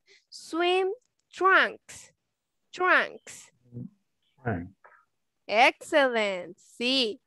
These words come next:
Speaker 1: Ya son como, ¿qué? Podríamos decir, ya como esa ropa interior para nadar.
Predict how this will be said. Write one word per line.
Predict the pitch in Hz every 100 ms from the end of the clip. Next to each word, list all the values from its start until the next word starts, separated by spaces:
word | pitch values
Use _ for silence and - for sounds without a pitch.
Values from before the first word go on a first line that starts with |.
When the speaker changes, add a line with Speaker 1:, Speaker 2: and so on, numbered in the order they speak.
| _ _
Speaker 1:
Ya | - 262
son | 285 339
como, | 339 302 285 220 190 208 -
¿qué? | 339 220 214 214
Podríamos | 247 262 277 294 294
decir, | 285 - 262 208
ya | 247
como | 311 302
esa | 294 311
ropa | 285 285 -
interior | 294 262 240 254
para | - 254 226
nadar. | 202 175 196 254